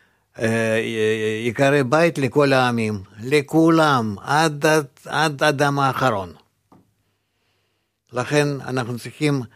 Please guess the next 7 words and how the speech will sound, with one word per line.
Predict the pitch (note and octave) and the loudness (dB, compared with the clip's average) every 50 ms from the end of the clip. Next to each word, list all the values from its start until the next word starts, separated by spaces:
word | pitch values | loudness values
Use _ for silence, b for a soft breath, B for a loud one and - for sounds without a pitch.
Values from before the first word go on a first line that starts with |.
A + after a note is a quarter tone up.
| b b b b | b b b b
לאט | C3+ E3 F3 F#3 F#3+ F3+ F3 | 0 0 2 2 0 0 0
לאט, | D#3+ C3+ B2 G#2+ G2 G2 G2+ | 0 2 2 2 0 -2 -4
בהדרגה, | A2+ B2 C#3 C3+ C3 A#2+ C3 C3 C3 B2 C#3 D#3 F3 F3 E3 D3 | -2 0 2 2 2 2 2 2 2 2 2 2 2 2 0 0
אבל | C3+ B2+ C#3 | 0 2 2
לגלות | C3+ C3 B2+ A#2+ A#2 C3 B2+ C3+ C#3 B2+ A#2 | 2 2 0 0 0 0 2 2 0 0 -2
את | A#2+ G#2+ - | -6 -8 -6
האמת. | G#2+ F#2+ F#2+ G2 F#2+ F2 - - | -6 -6 -6 -8 -10 -12 -14 -18